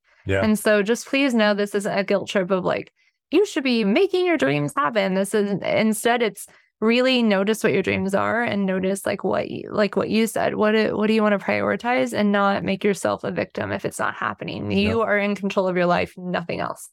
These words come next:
Speaker 1: Yep, exactly. So the first one to find that video on Amanda's Facebook and tag episode ten,
Speaker 2: <laughs> Wins a
Speaker 1: we'll send a free planner to you.
Speaker 2: I'm just kidding. That's
Speaker 1: No,
Speaker 2: like,
Speaker 1: but really, we will.
Speaker 2: that's like buried.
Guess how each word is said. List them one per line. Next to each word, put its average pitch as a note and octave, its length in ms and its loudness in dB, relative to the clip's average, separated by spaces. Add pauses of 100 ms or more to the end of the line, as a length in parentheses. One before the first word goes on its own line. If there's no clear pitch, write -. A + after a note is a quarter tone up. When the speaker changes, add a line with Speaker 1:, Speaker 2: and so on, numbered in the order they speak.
(200)
Speaker 1:
Yep, A2+ 200 -2 (340)
exactly. F#2 540 -4 (220)
So - 200 -2
the F#2+ 120 -4
first A#2 340 -2
one A2+ 180 0
to G2 60 0
find G2+ 360 -2
that F2+ 140 2
video F#2+ 340 0
on F2+ 80 0
Amanda's F2+ 600 0 (920)
Facebook F#2+ 520 -2
and F#2 140 -2
tag F#2 340 -2
episode G#2+ 540 -2
ten, G#2 420 -2 (320)
Speaker 2:
<laughs> - 300 -6
Wins F#4 300 0
a G4+ 80 -4 (180)
Speaker 1:
we'll F#3 160 4
send G#3 300 2
a F#3 60 2
free G3+ 200 0
planner C#3+ 380 2
to A#2+ 120 -4
you. A2 300 0
Speaker 2:
I'm F#3 140 -2
just G3 200 -2
kidding. E3+ 240 -4
That's F3+ 200 -2
Speaker 1:
No, C3+ 60 4
Speaker 2:
like, A#2 80 -2
Speaker 1:
but A2 60 -2
really, A2+ 220 0
we F#2 120 0
will. F#2 220 -2
Speaker 2:
that's G2+ 240 -4 (120)
like F3 100 -12
buried. F3+ 360 -4